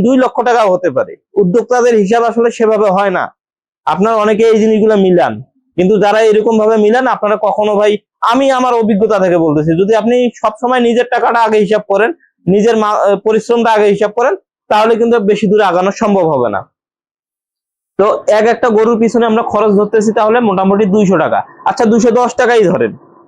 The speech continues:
দুইশো দশ টাকায় যেহেতু ধরি এবং ই-, এভারেজ যেহেতু ছোট বড় সব গরু মিলে আমরা মিক্সড করে যদি আমরা একটা হিসাব করি, তাহলে আমাদের ধরেন ষাট থেকে সত্তর হাজার টাকার গরু কিন্তু যেমন সত্তর দিনে ফ্যাটেনিং হচ্ছে,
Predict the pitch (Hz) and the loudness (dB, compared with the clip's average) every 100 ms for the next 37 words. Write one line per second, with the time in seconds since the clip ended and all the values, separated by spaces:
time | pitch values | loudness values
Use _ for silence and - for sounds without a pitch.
0 | _ _ - 151 202 254 220 202 208 226 | _ _ -4 0 2 2 0 0 -2 0
1 | 240 226 220 226 175 175 220 359 _ - | 2 2 2 2 0 2 0 -2 _ -2
2 | 185 226 - 233 - 214 202 208 202 202 | 0 0 2 0 2 0 2 2 2 0
3 | 202 233 - 196 220 214 208 220 214 180 | 0 -2 -2 -2 0 0 0 0 -2 -2
4 | 180 185 202 202 202 202 190 196 202 - | 0 0 2 2 2 2 0 2 0 -2
5 | - 208 208 202 208 196 190 180 156 165 | -2 0 2 2 2 0 0 0 0 0
6 | 165 294 - - _ _ - 214 214 226 | -2 -2 -2 -4 _ _ -4 0 2 0
7 | 220 220 220 202 214 226 220 _ _ - | 0 0 0 0 0 0 -2 _ _ -6
8 | 214 208 220 220 220 208 226 208 202 214 | -4 -2 0 -2 0 -2 0 0 0 -2
9 | 220 208 202 208 208 208 202 202 202 202 | 0 0 0 2 2 2 2 2 0 0
10 | 196 - 196 202 190 202 196 196 190 196 | -2 -2 -2 0 0 0 0 -2 0 0
11 | 185 180 208 | 0 -2 -4